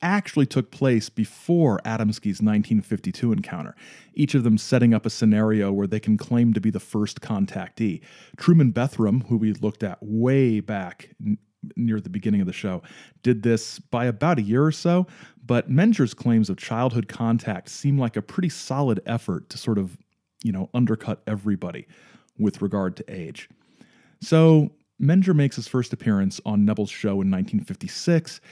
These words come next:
and for the next few years, he's telling the story on the radio show, or telling, you know, numerous accounts on the radio show and at, uh, George Van Tassel's Giant Rock Flying Saucer conventions.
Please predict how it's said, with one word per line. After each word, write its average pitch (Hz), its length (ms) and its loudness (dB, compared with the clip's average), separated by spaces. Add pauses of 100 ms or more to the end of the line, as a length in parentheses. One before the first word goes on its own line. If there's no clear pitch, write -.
(200)
and 120 120 -2
for 131 80 -2
the 131 80 0
next 135 200 0
few 151 180 2
years, 135 580 4
he's 147 180 -2
telling 139 320 2
the 117 60 2
story 123 360 0
on 110 60 4
the 104 80 4
radio 131 340 2
show, 123 500 0
or 101 80 -10
telling, 104 460 -2 (260)
you 107 160 -4
know, 87 100 -8 (100)
numerous 117 640 -2
accounts - 480 -6 (300)
on 110 140 2
the 101 80 4
radio 113 320 2
show 107 540 0
and 131 380 2 (400)
at, 117 260 -6 (320)
uh, 95 180 -8
George 107 300 -4
Van 107 160 0
Tassel's 113 560 -4
Giant 107 460 -2
Rock 104 320 -6
Flying 101 320 -2
Saucer 127 420 -2
conventions. - 640 -8